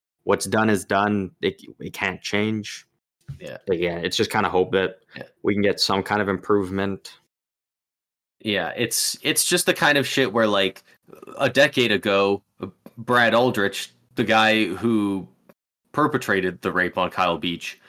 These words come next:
Speaker 2: he was allowed, he wasn't fired, he was allowed to step down and then got another job with recommendation from his old boss. And then, like, a decade, uh,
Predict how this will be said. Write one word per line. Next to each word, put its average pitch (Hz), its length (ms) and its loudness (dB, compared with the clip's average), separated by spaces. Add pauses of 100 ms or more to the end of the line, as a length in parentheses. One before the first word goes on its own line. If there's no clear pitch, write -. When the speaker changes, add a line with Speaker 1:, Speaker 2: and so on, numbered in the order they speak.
(500)
Speaker 2:
he 131 760 2 (180)
was 127 240 2
allowed, 110 840 2
he 135 180 0
wasn't 139 280 2
fired, 95 560 2 (120)
he 127 160 0
was 123 180 4
allowed 110 540 2
to 110 100 -2
step - 320 0
down 90 380 2
and 95 180 -4
then 98 360 0
got 101 220 0
another 98 320 0
job 90 320 2
with 92 220 -6 (220)
recommendation 110 800 0
from 87 180 -4
his 82 200 -8
old 90 360 -4 (340)
boss. 82 520 -2 (460)
And 117 220 2
then, 107 580 4 (440)
like, 101 580 -2 (680)
a 110 80 0
decade, 113 600 2
uh, 104 420 2